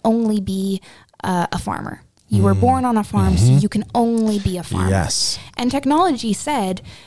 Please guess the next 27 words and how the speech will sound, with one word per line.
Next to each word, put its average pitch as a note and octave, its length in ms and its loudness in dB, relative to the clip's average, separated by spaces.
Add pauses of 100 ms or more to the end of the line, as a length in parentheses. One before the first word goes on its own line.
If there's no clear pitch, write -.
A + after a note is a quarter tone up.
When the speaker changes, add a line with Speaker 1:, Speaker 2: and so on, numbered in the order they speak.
(100)
Speaker 1:
No, B3 440 4
you G#3+ 340 -4
can G3+ 320 2
learn A#3 360 0
how G#3+ 180 -6
to G#3 80 2
be A#3 120 2
a A3 40 -2
blacksmith. - 560 -4
Speaker 2:
Yeah. E2+ 280 2
Speaker 1:
You G#3+ 120 0
can G#3+ 340 2
learn A#3 480 0
how G#3 320 -4
to G#3 540 -2 (400)
be A#3+ 340 0
a G3+ 120 -4
governor, A3+ 480 -2
Speaker 2:
A A#2+ 80 2
Speaker 1:
right? A#3+ 60 2
Speaker 2:
doctor. C3 480 0
Speaker 1:
You, A#3+ 100 -2
Speaker 2:
Well, A2+ 80 0
Speaker 1:
a A#3 80 4
Speaker 2:
yeah. - 80 4
Speaker 1:
doctor, - 300 -2
yeah. - 280 -6